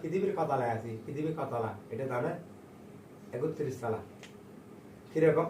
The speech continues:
একত্রিশ লোকভূমি নিয়ে একটি কি? একটি চক্র বল, না, না? যেমন বৃষ্টি বর্মলোক উপরে,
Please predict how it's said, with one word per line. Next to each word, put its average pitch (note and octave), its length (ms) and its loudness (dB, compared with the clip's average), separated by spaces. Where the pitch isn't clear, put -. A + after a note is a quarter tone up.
একত্রিশ G3+ 440 6
লোকভূমি E3 460 6
নিয়ে G#3+ 360 12
একটি D3+ 260 0
কি? C#3+ 240 0
একটি A2 220 -6
চক্র A#2 320 -4
বল, F#2+ 220 0
না, A#2+ 120 0
না? F#3+ 160 6
যেমন D3+ 300 4
বৃষ্টি D3+ 300 2
বর্মলোক E3 520 8
উপরে, C#3 380 8